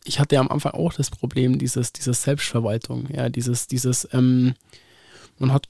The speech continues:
gut Geld und man, man wirtschaftet das vor sich hin, aber letztendlich,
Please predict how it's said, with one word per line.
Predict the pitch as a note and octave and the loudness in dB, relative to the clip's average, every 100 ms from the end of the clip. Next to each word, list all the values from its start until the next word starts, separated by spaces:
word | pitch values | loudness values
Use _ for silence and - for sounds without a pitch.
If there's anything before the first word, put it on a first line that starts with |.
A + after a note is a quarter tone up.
| _ | _
gut | D#3 D3+ | -4 2
Geld | G3 G3 | 4 4
und | D3+ C#3+ - | 0 -4 -4
man, | - D#3 - - - | -4 -4 -8 -16 -6
man | D#3 D#3+ E3 | 2 6 8
wirtschaftet | F3 E3+ D3+ D#3 | 8 6 2 0
das | D#3 D#3 | 0 2
vor | D#3+ D#3 | 2 4
sich | D#3+ | 2
hin, | - F3+ F3 | 4 4 4
aber | C#3+ D3 | 4 6
letztendlich, | C#3+ D3 D3+ D#3+ F3 | 4 4 4 4 2